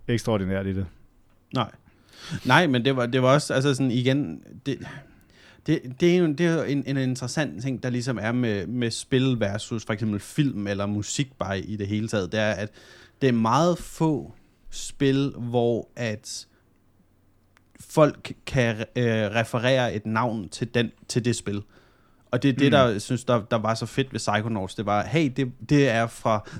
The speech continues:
Speaker 2: The Mind of Tim Schafer." Sådan,
Speaker 1: Ja.
Speaker 2: alle vidste, hvad det så nærmest var. Og det, det, det er stadigvæk ret sjældent, at du ser det inde i, i, i, i spilindustrien, at du har sådan,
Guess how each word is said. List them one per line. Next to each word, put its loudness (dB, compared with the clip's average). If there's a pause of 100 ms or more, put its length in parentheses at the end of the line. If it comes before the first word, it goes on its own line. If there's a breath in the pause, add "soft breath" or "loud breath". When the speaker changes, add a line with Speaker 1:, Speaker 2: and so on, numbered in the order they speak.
(100)
Speaker 2:
The 6
Mind 4
of -2
Tim -2
Schafer." -4 (160)
Sådan, 0
Speaker 1:
Ja. 4
Speaker 2:
alle 2
vidste, -2
hvad 2
det -4
så 0
nærmest -2
var. -10 (420 soft breath)
Og 0
det, 0
det, 2
det 2
er 2
stadigvæk 0
ret -4
sjældent, 0
at -6
du -6
ser 0
det 0
inde 0
i, 0
i, -6 (420)
i, -2 (160)
i -10
spilindustrien, 0
at -6
du -4
har 0
sådan, -4